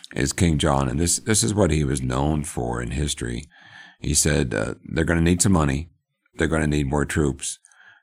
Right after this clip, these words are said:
And he says, "And ere our coming see, thou shake the bags of hoarding abbots." So in other words, he wants them to go all the churches, uh, in England and get money.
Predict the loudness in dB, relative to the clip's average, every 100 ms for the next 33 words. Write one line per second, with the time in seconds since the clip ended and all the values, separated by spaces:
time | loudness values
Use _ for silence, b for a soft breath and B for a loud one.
0 | b -2 0 2 2 2 0 0 -2 -4
1 | -4 0 2 2 2 -2 0 0 0 0
2 | 0 2 2 2 0 -2 -4 -2 -2 0
3 | 0 0 -2 -6 -2 0 0 -2 -4 -6
4 | -4 0 0 0 -2 -4 -4 -4 -6 -8
5 | -8 -10 B B B B 0 2 2 2
6 | 2 0 0 0 2 2 0 -2 -4 -2
7 | 0 0 0 0 0 0 -4 -4 -6 B
8 | B B B B B -4 -2 -2 -2 -2
9 | 0 0 0 -2 -4 -6 -6 -4 -4 -4
10 | -6 -8 -14